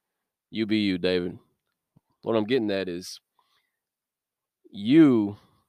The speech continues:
as you are, you're enough. When you come to God, everything that you use, everything that you're good at, everything he's instilled in you can be used for the Lord, used in worship, used to glorify him.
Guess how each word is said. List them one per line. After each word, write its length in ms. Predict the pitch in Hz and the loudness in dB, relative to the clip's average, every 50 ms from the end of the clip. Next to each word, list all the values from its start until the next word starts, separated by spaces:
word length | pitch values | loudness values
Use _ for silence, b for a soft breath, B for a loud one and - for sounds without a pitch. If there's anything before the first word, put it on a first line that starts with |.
| _ _ _ _ _ _ | _ _ _ _ _ _
as 260 | - 110 131 127 123 | 0 0 0 0 2
you 160 | 139 147 147 131 | 0 2 4 6
are, 340 | 110 98 82 69 71 110 - _ _ _ _ _ _ _ _ _ _ _ _ _ _ _ _ _ _ _ _ _ _ _ _ _ _ _ _ _ _ _ _ _ _ _ _ _ _ _ | 6 4 4 0 -4 -8 -14 _ _ _ _ _ _ _ _ _ _ _ _ _ _ _ _ _ _ _ _ _ _ _ _ _ _ _ _ _ _ _ _ _ _ _ _ _ _ _
you're 280 | - 104 107 107 104 | -8 -4 0 0 2
enough. 480 | 98 98 101 92 67 - - - - - - _ _ _ _ _ _ _ _ _ _ _ _ _ _ - | 2 2 0 -2 -2 -6 -10 -20 -20 -20 -20 _ _ _ _ _ _ _ _ _ _ _ _ _ _ -8
When 100 | 101 104 | -6 -6
you 80 | 101 | -4
come 220 | - 139 127 120 120 | 0 0 2 2 2
to 60 | 110 | 2
God, 460 | 101 107 107 104 101 101 98 95 101 - _ _ - | 2 2 4 4 4 2 0 -2 -8 -14 _ _ -8
everything 500 | - 113 120 120 - - 123 120 120 117 | -6 -4 -4 -2 0 0 2 2 2 0
that 200 | 107 - - - | -2 -4 -6 -4
you 360 | 113 113 110 104 101 98 - _ _ _ _ _ _ _ _ _ | -2 -2 -2 -2 -4 -6 -12 _ _ _ _ _ _ _ _ _
use, 600 | - 98 110 123 123 113 101 90 87 87 - 95 | -10 -4 0 0 0 2 0 -2 -4 -6 -6 -6
everything 340 | 98 110 110 117 120 113 110 | -6 -6 -2 0 0 0 0
that 160 | 104 - - | -2 -4 -4
you're 100 | 113 107 | -4 -4
good 280 | 98 95 120 123 120 101 | -2 0 0 2 2 2
at, 240 | 87 73 71 - - - _ _ _ _ _ _ _ - | -2 -4 -8 -12 -16 -20 _ _ _ _ _ _ _ -10
everything 320 | - 104 104 113 113 107 | -10 -6 -2 0 0 0
he's 160 | 104 110 107 104 | 0 -2 -4 -4
instilled 420 | 98 - - - 131 127 120 107 | -6 -6 -2 2 2 2 4 2
in 140 | 101 95 92 | 0 -2 -2
you 160 | 90 90 87 | -4 -6 -6
can 160 | - 101 98 | -6 -6 -4
be 100 | 98 101 | -4 -4
used 560 | 98 107 120 117 107 98 95 90 90 - - - _ _ _ _ _ _ _ | -2 -2 0 0 0 0 -2 -6 -8 -14 -20 -20 _ _ _ _ _ _ _
for 160 | _ 107 104 | _ -6 -4
the 80 | 95 98 | -4 -2
Lord, 400 | 101 104 107 101 98 87 85 90 | -2 0 0 2 2 0 -2 -2
used 320 | 101 117 117 110 95 - | -2 -2 -2 -2 -2 -4
in 100 | 95 98 | -6 -2
worship, 380 | 98 110 107 98 - - 82 - | 0 0 0 0 -2 -8 -10 -8
used 240 | 95 110 117 107 - | -6 -4 -4 -4 -6
to 60 | 92 | -6
glorify 520 | - 104 104 104 98 87 - 101 95 92 92 | -4 -2 0 0 0 0 -2 -2 -2 0 -2
him. 300 | 104 98 82 73 85 | -2 -4 -4 -6 -10